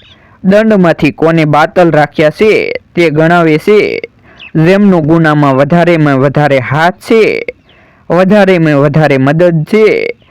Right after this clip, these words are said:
તેમને બાતલ કર્યા છે. સરકારી નોકરોની ફરજ ગુનેગારોને પકડવાની છે, પણ તેઓ દંડમાંથી બાતલ, પાદરીઓને બાતલ રાખ્યા છે. તેમને તો બહારવટિયાના સોબતી કહે તો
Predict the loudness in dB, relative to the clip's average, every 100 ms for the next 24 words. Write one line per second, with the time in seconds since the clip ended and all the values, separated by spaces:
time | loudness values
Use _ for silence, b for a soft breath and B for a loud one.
0 | b -4 0 0 0 0 0 0 -2 -2
1 | 0 0 0 0 0 0 -2 -6 -10 _
2 | _ _ _ _ _ _ _ _ _ B
3 | B B _ -4 -2 0 0 2 2 0
4 | 0 0 2 0 0 0 0 0 0 0
5 | 0 0 0 0 2 2 0 -2 -4 0
6 | 2 2 0 -2 0 0 0 -2 -8 -16
7 | b b b -4 -2 -2 0 0 0 0
8 | 0 0 0 0 -2 -2 0 0 0 0
9 | 0 -2 -6 -12 b b b b -2 0
10 | 2 2 2 2 0 0 0 0 0 0
11 | 0 0 0 0 0 0 0 -4 -10 _
12 | b b b b -4 0 2 2 0 0
13 | 0 0 0 -2 0 0 0 0 0 0
14 | -2 -2 -2 0 2 2 2 0 0 -2
15 | -8